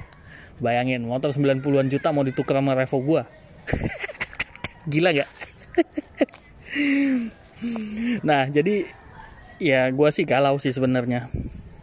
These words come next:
Motor ini sebenarnya dibilang lucu-lucu ya, karena ini kayak motor kargo, tempat duduknya cuma satu, di belakang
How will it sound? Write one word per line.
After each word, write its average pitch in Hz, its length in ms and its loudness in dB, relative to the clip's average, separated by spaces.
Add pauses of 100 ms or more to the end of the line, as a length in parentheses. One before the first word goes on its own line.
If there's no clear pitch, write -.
(1400)
Motor 170 240 4
ini 285 640 4 (720)
sebenarnya 240 400 4
dibilang 180 260 4 (280)
lucu-lucu 277 500 4
ya, 127 160 2
karena 233 320 0 (160)
ini 208 160 2
kayak 160 220 4
motor 147 260 0
kargo, 127 480 0 (400)
tempat 139 240 0
duduknya 156 240 0
cuma 147 160 -2
satu, 139 320 -2
di 170 160 0
belakang 196 320 2